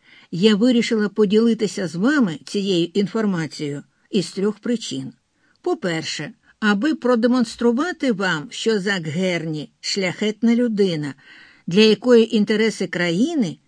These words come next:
важливіше за особисту вигоду. По-друге, аби поінформувати вас про те, що ваш кандидат не такий гідний довіри, як вам здається. І по-третє, щоб ви пристали на пропозицію,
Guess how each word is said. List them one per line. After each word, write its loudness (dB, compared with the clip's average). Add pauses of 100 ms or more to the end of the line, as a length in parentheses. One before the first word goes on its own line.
(120)
важливіше 0
за -2
особисту -6
вигоду. -6 (540)
По-друге, 2 (480)
аби 2
поінформувати 0
вас -4
про -6
те, -2
що -6
ваш -4
кандидат -4 (200)
не 4
такий 2
гідний 0
довіри, -2 (140)
як -4
вам 0
здається. -6 (500)
І 2
по-третє, -6 (320)
щоб 2
ви 2
пристали 0 (100)
на 2
пропозицію, 0